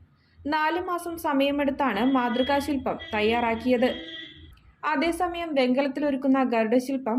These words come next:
മൂന്ന് മാസം കൊണ്ട് പൂർത്തിയാകുമെന്നും കേരളത്തിലെ ഏറ്റവും വലിയ വെങ്കലത്തിൽ തീർക്കുന്ന ഗരുഡശില്പമായിരിക്കും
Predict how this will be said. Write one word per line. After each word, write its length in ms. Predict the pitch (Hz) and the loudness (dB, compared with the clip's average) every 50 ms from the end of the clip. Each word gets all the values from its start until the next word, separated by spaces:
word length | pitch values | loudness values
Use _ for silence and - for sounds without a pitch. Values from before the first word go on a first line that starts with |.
| 302 294 | 2 4
മൂന്ന് 260 | 262 254 262 262 294 | 4 6 6 4 4
മാസം 380 | 294 302 294 285 294 302 285 269 | 2 0 0 0 -2 -4 -4 0
കൊണ്ട് 240 | 277 277 269 254 269 262 269 | 2 2 4 4 4 2 2
പൂർത്തിയാകുമെന്നും 880 | - 233 226 226 226 - 277 277 269 269 269 262 269 269 247 190 139 - - _ _ _ _ _ _ _ _ _ - | 2 0 2 0 0 0 2 2 2 4 2 2 4 2 2 2 -2 -4 -10 _ _ _ _ _ _ _ _ _ -4
കേരളത്തിലെ 500 | 311 311 311 311 320 339 339 349 339 330 - - | 0 2 2 2 2 0 -2 -2 -4 -4 -2 2
ഏറ്റവും 420 | 240 247 262 254 254 311 311 302 294 | 2 2 2 2 0 -2 -2 -2 0
വലിയ 200 | 302 285 294 285 | 0 0 0 2
വെങ്കലത്തിൽ 540 | 262 269 254 254 247 277 277 269 269 285 269 254 | 4 4 4 4 4 4 2 2 0 -2 -2 2
തീർക്കുന്ന 400 | 269 269 262 262 269 254 254 262 247 - - - - | 4 2 4 4 4 4 4 4 2 0 -6 -10 -6
ഗരുഡശില്പമായിരിക്കും 1120 | 214 220 214 214 214 247 254 254 - 269 262 269 269 262 262 254 254 247 254 - - 254 | -2 -2 0 2 2 2 2 2 0 -2 0 2 4 4 6 6 4 4 2 2 2 0